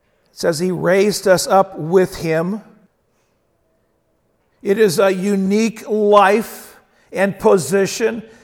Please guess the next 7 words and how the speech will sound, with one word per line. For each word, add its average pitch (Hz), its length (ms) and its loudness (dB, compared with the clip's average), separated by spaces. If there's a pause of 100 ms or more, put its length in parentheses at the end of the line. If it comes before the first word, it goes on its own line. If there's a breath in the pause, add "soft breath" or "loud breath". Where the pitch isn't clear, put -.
(200 soft breath)
It 220 320 -2
describes 214 600 2
our 190 340 4
spiritual 226 1200 2
position 208 760 -4
and 185 180 -4
experience, 202 640 -2